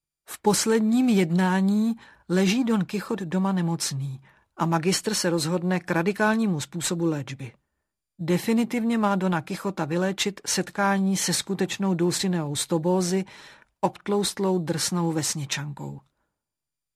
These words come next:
Don Quixote, když spatří reálné vtělení svého ideálu, skutečně vystřízliví ze svých snů.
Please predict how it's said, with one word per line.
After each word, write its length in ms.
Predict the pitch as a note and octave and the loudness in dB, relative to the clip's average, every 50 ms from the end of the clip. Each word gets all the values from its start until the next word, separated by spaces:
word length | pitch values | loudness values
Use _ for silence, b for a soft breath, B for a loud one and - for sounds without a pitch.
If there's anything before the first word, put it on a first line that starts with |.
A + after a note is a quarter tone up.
| _ _ | _ _
Don 220 | G3 G3 A#3+ A3+ - | -2 0 0 2 0
Quixote, 400 | - G3 - - - A#3+ A#3+ G3 | 0 -4 -4 -4 -4 -6 -4 -4
když 240 | F#3 F3 F3 - | -4 -4 -2 -4
spatří 540 | - - - G3+ F#3+ - - - F#3+ E3+ E3 | -4 -4 -4 -4 -4 -2 -2 -2 0 0 2
reálné 520 | E3 F3 F#3 G3+ G#3+ A3 G#3 G3 F3+ E3+ D#3+ | 2 2 2 2 2 2 2 0 0 0 -2
vtělení 580 | - - - F3+ F3 F3 F3 E3+ E3+ F3 E3+ | -4 -6 -4 -2 -2 0 0 0 0 0 0
svého 520 | F3 - F3 F3+ F3 C#3+ D#3 - - - D#3+ | -2 -4 -4 -4 -4 -4 -6 -6 -4 -4 -2
ideálu, 600 | C#3+ D3+ D#3+ D#3+ D#3+ D#3+ E3 E3 F3 F3+ F#3 B B B B B B B _ _ _ _ | -2 -2 -2 -2 -2 -2 -2 -2 -2 -4 -4 B B B B B B B _ _ _ _
skutečně 640 | - - - - F3 - G3+ G3 - - F#3 D3+ | -10 -8 -6 -4 -2 -2 -2 -2 -2 -2 -4 -2
vystřízliví 800 | D3 D#3+ D#3 - - - - F#3 F3+ E3+ F3 F3 F3 E3 E3 E3 | -2 -2 -2 -2 -4 -4 -2 -2 -2 -2 0 0 0 0 0 -2
ze 120 | D3+ D3+ D3 | -2 -4 -4
svých 300 | - - E3 D#3 C#3+ - | -4 -4 -6 -6 -6 -6
snů. 360 | - - C#3 C3+ B2+ B2 A#2+ | -6 -6 -6 -8 -8 -10 -12